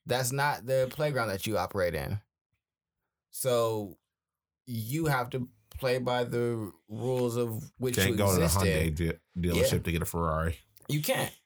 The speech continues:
Speaker 1: And if you only got Hyundai money, but you found this Ferrari and this Ferrari, and you can get in it, and you got the finance, you got this Ferrari, cool. That don't mean that you are capable of just going out and getting another Ferrari, though.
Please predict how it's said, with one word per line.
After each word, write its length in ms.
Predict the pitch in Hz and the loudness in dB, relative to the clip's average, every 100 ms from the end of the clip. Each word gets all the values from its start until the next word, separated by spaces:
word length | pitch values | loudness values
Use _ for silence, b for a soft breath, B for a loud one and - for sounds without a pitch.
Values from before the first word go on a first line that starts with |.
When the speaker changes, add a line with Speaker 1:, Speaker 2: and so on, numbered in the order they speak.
| 127 | -4
Speaker 1:
And 480 | 131 127 127 120 127 | -2 0 -2 -4 -4
if 160 | 127 | -2
you 140 | 165 160 | 0 0
only 160 | 160 | 0
got 180 | 156 131 | 0 0
Hyundai 400 | 139 156 151 135 | 0 0 2 2
money, 420 | 151 165 165 160 B B B B - | 2 0 -2 -4 B B B B -2
but 200 | 120 156 | 0 0
you 80 | |
found 280 | 156 151 151 | 0 0 2
this 120 | 151 | 0
Ferrari 480 | - 151 160 165 156 - | -2 -2 0 0 0 -2
and 180 | 120 135 | -2 -2
this 160 | 143 | -2
Ferrari, 420 | 165 160 160 139 123 | -2 0 0 0 0
and 80 | 143 | 0
you 60 | |
can 180 | 139 131 | -2 -2
get 180 | 143 156 | -2 0
in 120 | 170 | 0
it, 160 | 156 101 | 0 -2
and 100 | 120 | -2
you 300 | 123 110 - - | -4 -6 -6 -4
got 200 | 123 - | -2 -2
the 40 | |
finance, 340 | 147 160 151 | -2 0 0
you 60 | 147 | 0
got 140 | 147 | -2
this 100 | 165 | -2
Ferrari, 360 | 160 185 180 175 B B B _ _ | -2 -2 -2 -4 B B B _ _
cool. 400 | - 202 120 - B B B B B B B _ _ - | -6 -4 -4 -6 B B B B B B B _ _ -4
That 140 | 214 | 0
don't 180 | 214 202 | 0 0
mean 220 | 208 202 | -2 0
that 260 | 175 147 175 | 0 0 -2
you 340 | 190 185 175 - | -2 0 -2 0
are 220 | 151 151 | 0 0
capable 580 | - 170 156 143 147 135 | -2 -2 -2 -2 0 -2
of 120 | 120 | 0
just 240 | 147 120 | -2 0
going 240 | 127 143 143 | 0 0 2
out 140 | 127 | 0
and 100 | 127 | 0
getting 180 | 131 120 | 0 0
another 240 | 120 107 | 0 -2
Ferrari, 400 | - 104 110 85 | -2 0 0 -2
though. 320 | 85 60 104 | -4 -4 -4